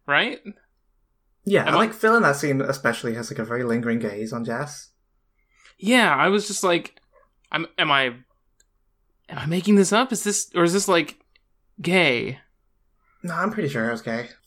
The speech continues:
Speaker 2: I'm speaking to the gay authority right now, and they're, um,
Speaker 1: Oh, yeah?
Speaker 2: Yeah, one second. No, they say it's gay.
Speaker 1: Well, you heard it here first,
Speaker 2: Uh,
Speaker 1: folks. It's gay.
Speaker 2: I, I did get the confirmation there.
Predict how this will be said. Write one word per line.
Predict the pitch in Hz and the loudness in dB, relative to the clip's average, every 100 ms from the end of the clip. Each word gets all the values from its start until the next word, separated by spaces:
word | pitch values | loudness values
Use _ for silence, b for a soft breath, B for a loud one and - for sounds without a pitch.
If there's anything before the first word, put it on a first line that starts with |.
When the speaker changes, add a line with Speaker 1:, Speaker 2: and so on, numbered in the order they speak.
| _ _ | _ _
Speaker 2:
I'm | - 143 | -2 0
speaking | - 170 170 | -2 -4 -2
to | 139 | -2
the | 127 | 0
gay | 131 | 0
authority | 127 127 131 147 | 0 -2 -2 -2
right | 156 165 | -2 -2
now, | 165 175 170 | -2 -2 -2
and | 127 | -4
they're, | 120 120 117 | -4 -4 -6
um, | 117 117 113 - _ _ _ _ _ - | -8 -8 -10 -14 _ _ _ _ _ -10
Speaker 1:
Oh, | 160 | -4
yeah? | 143 190 240 _ _ _ - _ | -2 -4 -6 _ _ _ -20 _
Speaker 2:
Yeah, | - 113 - - | -6 -6 -8 -16
one | 127 127 | -12 -10
second. | - 113 113 110 - _ _ _ _ _ _ _ _ _ b b b - | -8 -8 -8 -10 -16 _ _ _ _ _ _ _ _ _ b b b -4
No, | 131 | -2
they | 143 | -2
say | 143 156 | 0 -2
it's | 127 | -2
gay. | 113 110 110 _ _ _ _ - - | -6 -8 -10 _ _ _ _ -20 -12
Speaker 1:
Well, | 135 160 - | -4 -2 -2
you | 151 | -2
heard | 160 175 | 0 0
it | |
here | 165 175 | 0 -2
first, | 190 220 220 | 0 -4 -2
Speaker 2:
Uh, | |
Speaker 1:
folks. | 160 208 185 | -6 -6 -10
It's | - | -8
gay. | 175 226 - - | -6 -6 -8 -16
Speaker 2:
I, | - - _ _ | -18 -18 _ _
I | 117 | -10
did | 120 127 | -8 -6
get | 117 | -8
the | 120 | -8
confirmation | - 110 113 110 113 - | -10 -10 -8 -8 -8 -12
there. | 139 139 | -12 -14